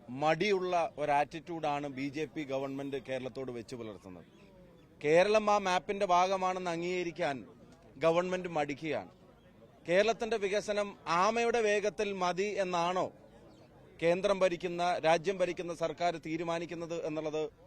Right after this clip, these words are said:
കേരളത്തിലെ ജനങ്ങൾ സ്വാഭാവികമായിട്ട് ഉയർത്തുന്ന സംശയമാണ്. കടലാമയുടെ വേഗത്തിൽ മതി, അല്ലെങ്കിൽ ആമയുടെ വേഗത്തിൽ മതിയോ കേരളത്തിന്റെ വികസനം?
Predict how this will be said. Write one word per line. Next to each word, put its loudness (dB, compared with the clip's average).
കേരളത്തിലെ 0
ജനങ്ങൾ -2
സ്വാഭാവികമായിട്ട് 2
ഉയർത്തുന്ന -6
സംശയമാണ്. -10
കടലാമയുടെ 4
വേഗത്തിൽ 0
മതി, -2
അല്ലെങ്കിൽ -2
ആമയുടെ 0
വേഗത്തിൽ -2
മതിയോ 0
കേരളത്തിന്റെ -4
വികസനം? -12